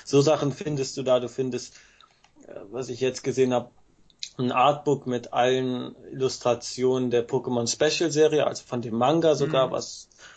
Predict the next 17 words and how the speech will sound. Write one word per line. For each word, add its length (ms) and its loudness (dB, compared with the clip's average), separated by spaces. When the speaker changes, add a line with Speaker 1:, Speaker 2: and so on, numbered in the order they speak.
Speaker 1:
unter 460 2
Fans 420 -2
so 80 0
ein 80 -2
bisschen 280 -2
auch 200 -2
dieses 460 -10
Indie-Pokémon 920 0
ist. 340 -4
Also 260 2
jetzt 280 0
abseits 760 -2
der 140 2
Hauptserie 560 0
gibt's 300 -4
dann 200 -2
auch 240 0